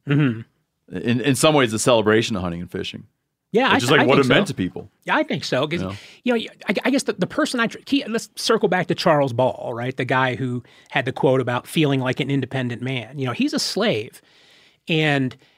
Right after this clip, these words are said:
Speaker 1: this kind of powerful idea of competence, which we sort of lost. We don't really dig that these days. But the nineteenth century model of competence was, I'm independent, I own my own land,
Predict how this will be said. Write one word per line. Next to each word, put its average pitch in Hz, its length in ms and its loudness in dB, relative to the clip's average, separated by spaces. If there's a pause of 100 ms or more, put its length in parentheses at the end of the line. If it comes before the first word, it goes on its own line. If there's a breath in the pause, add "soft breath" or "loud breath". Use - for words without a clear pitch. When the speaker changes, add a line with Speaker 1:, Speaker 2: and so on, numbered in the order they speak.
(120 soft breath)
Speaker 1:
this 160 420 -2 (120)
kind 175 200 -4
of - 60 -18 (500)
powerful 214 600 0
idea 156 340 -2
of - 160 -12
competence, - 680 -2
which 175 120 -8
we 220 80 -2
sort 359 240 -4
of 208 100 2
lost. - 420 -4
We 196 60 0
don't 202 120 -2
really 160 240 -6 (300)
dig 131 240 0
that 113 260 -6
these 120 200 -10
days. 110 280 -10
But - 120 -12
the - 60 0
nineteenth 214 380 -2
century 180 300 -2
model 143 360 0
of 120 100 -10
competence 135 600 -4
was, 117 380 -8 (300 loud breath)
I'm 175 140 -2
independent, 156 640 0 (500)
I 131 100 0
own 190 160 4
my 170 180 2
own 151 160 2
land, 120 380 -4